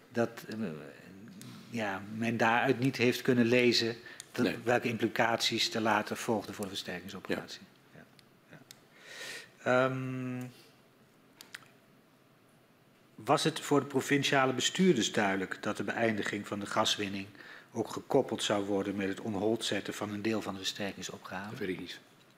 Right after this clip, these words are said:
Speaker 1: Dat weet u niet. Bij die gesprekken was u ook niet
Speaker 2: Nee.
Speaker 1: rechtstreeks betrokken? Nee.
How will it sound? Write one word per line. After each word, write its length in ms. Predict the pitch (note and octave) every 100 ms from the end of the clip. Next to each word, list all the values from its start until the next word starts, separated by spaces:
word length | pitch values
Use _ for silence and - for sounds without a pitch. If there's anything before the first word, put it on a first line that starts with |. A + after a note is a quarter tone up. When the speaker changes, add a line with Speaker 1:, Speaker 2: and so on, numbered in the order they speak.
| _
Speaker 1:
Dat 100 | -
weet 200 | G2 G2
u 40 | F2
niet. 200 | F#2 - - _ _ - -
Bij 120 | - G#2+
die 120 | A#2
gesprekken 500 | - - A#2+ A#2 A2+
was 160 | G#2+ G#2
u 80 |
ook 100 | G#2+
niet 140 | A2 G2+
Speaker 2:
Nee. 100 | G#2
Speaker 1:
rechtstreeks 340 | G2 G#2+ G2
betrokken? 440 | - - F#2 - - - - _ - _ - _ - - -
Nee. 120 | -